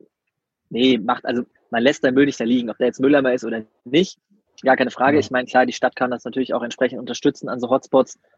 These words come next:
Speaker 1: dass man dort eben Mülleimer aufstellt. Auf der anderen Seite muss das natürlich alles gepflegt werden.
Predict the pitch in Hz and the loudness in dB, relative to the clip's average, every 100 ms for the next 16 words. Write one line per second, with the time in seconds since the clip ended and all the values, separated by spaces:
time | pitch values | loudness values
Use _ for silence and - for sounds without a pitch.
0 | _ 123 - 131 127 127 120 127 120 120 | _ -4 0 0 2 2 2 0 0 0
1 | 120 123 123 123 120 113 135 143 - 139 | 2 2 2 0 0 0 0 -2 2 4
2 | 135 - 120 127 120 120 120 123 - - | 2 0 0 0 -2 -2 -2 -6 -8 -10
3 | - 143 135 147 151 160 - 135 - 123 | -6 -4 -2 -2 -2 -4 2 0 2 2
4 | 123 120 | 2 2